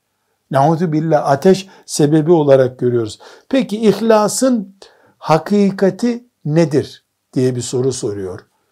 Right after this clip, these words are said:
Hani bu usulü neydi? Soru sorup cevap veriyor. Aslında ona öyle sorular sorulmadı belki. Ya da bunu yazarken talebeleri sordu.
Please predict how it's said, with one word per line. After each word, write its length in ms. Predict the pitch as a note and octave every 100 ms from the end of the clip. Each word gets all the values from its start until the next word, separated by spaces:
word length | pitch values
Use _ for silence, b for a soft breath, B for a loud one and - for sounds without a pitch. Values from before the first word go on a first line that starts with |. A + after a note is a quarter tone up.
| _ _
Hani 320 | _ C#3+ B2 A2+
bu 160 | C3
usulü 520 | - C3 - D3 D3+ E3
neydi? 300 | F#3 D3+ F#3
Soru 280 | - F3+
sorup 360 | G3 D3+ G#3 G3+
cevap 440 | E3+ E3+ E3 E3
veriyor. 260 | C#3 A#2+ E3+
Aslında 360 | F3+ E3 - F#3+
ona 140 | F#3
öyle 220 | F#3 F#3 F3+
sorular 380 | F#3 E3+ F#3
sorulmadı 640 | G3 G3 G#3 G#3+ E3+ B2+ A#2+
belki. 440 | A2+ G#2 E3+ F#3+ b b b
Ya 120 | C#3
da 140 | C#3+ C3+
bunu 160 | D3
yazarken 580 | D#3 C#3+ C#3 D3+ C#3 C#3
talebeleri 600 | C#3 C3+ C3+ C#3 C3+ C3+
sordu. 560 | C3 - A2+ G#2 D3+ F#3+